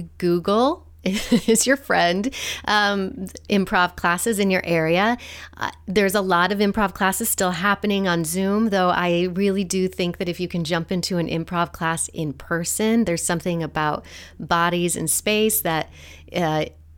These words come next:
you just can't get in a Zoom call, though I make my Zoom calls very, my Zoom classes are very active, even though we're all on a Zoom screen. I try my best.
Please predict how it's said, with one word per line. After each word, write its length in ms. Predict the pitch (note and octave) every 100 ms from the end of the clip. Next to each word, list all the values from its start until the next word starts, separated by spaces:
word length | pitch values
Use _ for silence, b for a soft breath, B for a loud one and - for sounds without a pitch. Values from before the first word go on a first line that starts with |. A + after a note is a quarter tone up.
| - -
you 140 | D#3+ E3+
just 220 | F3+ -
can't 260 | G3 F3+
get 160 | E3+ F#3+
in 140 | F#3
a 40 | F3
Zoom 280 | E3 F3+ F#3
call, 240 | A3 A3+
though 220 | F3+ F3+
I 120 | E3+
make 260 | F3 F3 F3
my 220 | F3 E3
Zoom 240 | D#3+ E3 E3
calls 300 | F3 E3 D3+
very, 260 | D#3+ D#3+ -
my 180 | E3
Zoom 240 | E3+ F3 E3+
classes 280 | F3 E3 E3
are 220 | D#3+ D#3+
very 260 | E3+ E3+
active, 520 | D#3+ D#3 E3 - A3+ G3+
even 240 | E3+ E3+
though 200 | E3+ E3
we're 200 | D#3 D#3
all 180 | D#3+ D#3
on 160 | D3+
a 80 | D3
Zoom 280 | D3 D#3 E3+
screen. 420 | - - G#3 A#3
I 80 | F#3
try 240 | - E3
my 120 | D#3 C#3+
best. 560 | D3+ F3 D#4 - -